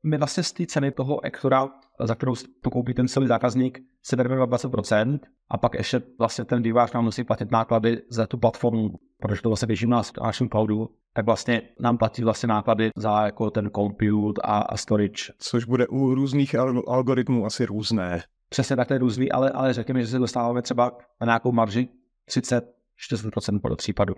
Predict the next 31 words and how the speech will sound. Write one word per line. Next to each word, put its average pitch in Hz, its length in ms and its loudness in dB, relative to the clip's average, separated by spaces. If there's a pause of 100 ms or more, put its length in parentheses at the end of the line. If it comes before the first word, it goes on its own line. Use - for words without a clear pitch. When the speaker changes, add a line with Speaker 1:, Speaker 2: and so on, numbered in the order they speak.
(140)
Speaker 2:
Pojďme 127 300 -2
se 143 160 -2
vrátit, 139 600 0
eh, 135 180 2
k - 80 -14
firmě. 110 560 0 (120)
Jak 104 240 -4
jste 131 160 0
na 127 100 -2
tom 131 180 0
s - 100 -6
obratem, 120 640 0
ziskem, 127 680 -2
investicemi? 113 720 -2
Já 101 80 0
vím, 107 180 0
že 113 100 -6
jste, 120 300 0
eh, 107 40 0 (340)
v - 100 -18
poslední 117 400 0
době 117 220 2
pobrali 113 460 0
jednu 113 240 2
větší, 110 460 0 (260)
takže 104 360 0 (120)
kam 110 340 0 (220)
vaše 104 320 -2
s-, - 180 -10
firma 107 380 0
směřuje? 107 600 0